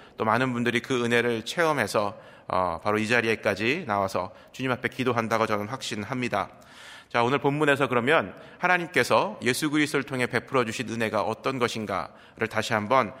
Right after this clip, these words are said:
확인해 보는 시간이 되었으면 좋겠습니다.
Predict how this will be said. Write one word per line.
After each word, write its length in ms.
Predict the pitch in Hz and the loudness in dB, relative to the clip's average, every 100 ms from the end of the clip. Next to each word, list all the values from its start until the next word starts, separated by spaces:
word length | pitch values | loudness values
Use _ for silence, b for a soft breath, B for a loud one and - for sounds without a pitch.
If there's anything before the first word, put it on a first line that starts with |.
| B | B
확인해 560 | - 156 151 135 110 98 | -10 -6 -2 0 0 -2
보는 240 | - 107 104 | -4 -4 -4
시간이 320 | - 110 107 | -2 -2 -2
되었으면 480 | 110 104 - 107 101 | -2 -2 -4 -6 -6
좋겠습니다. 640 | - 117 - 104 98 | -8 -8 -6 -4 -2